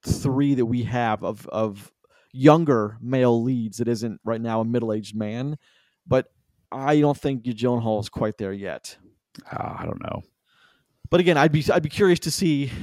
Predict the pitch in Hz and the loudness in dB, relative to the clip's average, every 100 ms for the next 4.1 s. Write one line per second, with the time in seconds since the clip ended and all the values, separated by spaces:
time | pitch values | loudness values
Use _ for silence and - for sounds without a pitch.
0 | - - 135 127 127 - 143 131 143 135 | -10 -4 -2 -2 -4 -6 -2 4 4 2
1 | - 131 113 - 120 120 120 143 131 - | -4 -4 -2 0 -2 -2 0 2 2 0
2 | 127 131 120 117 117 110 104 120 - 117 | -2 -2 -2 -2 -2 -4 -4 -4 -2 -4
3 | 101 110 104 104 104 - 104 98 82 87 | -4 -4 -4 -6 -8 -8 -8 -8 -12 -12
4 | 67 | -14